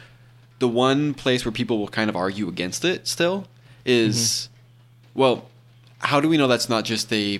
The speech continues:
Speaker 1: perspective of what you thought was justified actually wasn't?
Speaker 2: Yeah,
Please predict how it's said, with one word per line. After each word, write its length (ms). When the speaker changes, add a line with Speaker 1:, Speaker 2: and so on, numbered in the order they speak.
Speaker 1:
perspective 800
of 580
what 160
you 120
thought 240
was 100
justified 480
actually 360
wasn't? 420
Speaker 2:
Yeah, 500